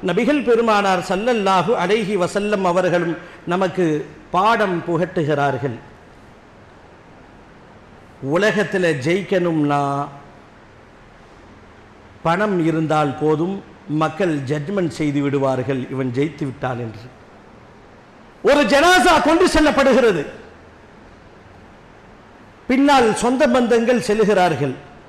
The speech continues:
கொஞ்சம் காது கொடுத்து சில வசனங்களை கேள்விப்பட்ட-, பட்டால் எவ்வளவு நிதர்சனமான உண்மை என்பதாக நீங்கள் பொருந்தி கொள்வீர்கள், புரிந்து கொள்வீர்கள். ஒரு ஜனாசா சுமந்து செல்லப்படுகிறது,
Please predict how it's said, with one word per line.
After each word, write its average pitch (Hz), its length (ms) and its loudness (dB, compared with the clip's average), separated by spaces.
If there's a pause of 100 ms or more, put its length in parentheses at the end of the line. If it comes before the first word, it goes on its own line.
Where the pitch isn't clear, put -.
(760)
கொஞ்சம் 208 500 0
காது 220 440 2
கொடுத்து 220 720 2 (540)
சில 185 280 0
வசனங்களை 185 800 0
கேள்விப்பட்ட-, 175 840 0
பட்டால் 170 580 -2 (540)
எவ்வளவு 208 520 2
நிதர்சனமான 185 800 0
உண்மை 190 400 2
என்பதாக 160 460 0
நீங்கள் 156 340 -2
பொருந்தி 170 240 0
கொள்வீர்கள், 127 580 -2
புரிந்து 185 360 -2
கொள்வீர்கள். 123 440 -4 (1040)
ஒரு 214 180 2
ஜனாசா 277 540 4
சுமந்து 277 400 2
செல்லப்படுகிறது, 226 920 2